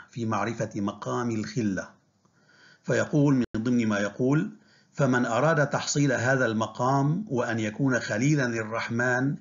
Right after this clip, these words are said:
يجمع"، أي عليه أن يجمع بين الآية في قوله: "لا تتخذوا عدوي وعدوكم أولياء تلقون إليهم بالمودة"، مع جهل الأعداء به، أي بالله، إن الإحسان منه تعالى،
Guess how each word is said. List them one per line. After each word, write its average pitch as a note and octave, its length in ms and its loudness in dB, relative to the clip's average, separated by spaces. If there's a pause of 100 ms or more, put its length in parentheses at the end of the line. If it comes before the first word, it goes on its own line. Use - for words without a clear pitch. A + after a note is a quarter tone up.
(460)
يجمع"، C3 680 0
أي G2+ 140 -2
عليه A#2 460 0
أن A#2 80 -2
يجمع A2 640 -4 (440)
بين C3 300 2
الآية C3 680 0
في A2+ 140 -6
قوله: A#2+ 600 -2
"لا C3 180 0
تتخذوا A#2 680 -4
عدوي A2 500 -2
وعدوكم A2 800 -4
أولياء A2 560 -2
تلقون A2 480 -4
إليهم G#2+ 500 -4
بالمودة"، B2 760 -2 (680)
مع A#2 260 2
جهل D3 380 2
الأعداء B2+ 880 -2 (100)
به، A2 460 -2
أي G#2+ 160 0
بالله، A#2 640 -2 (360)
إن A#2+ 160 0
الإحسان A2 540 -2
منه A2+ 240 -4
تعالى، F#2+ 540 -2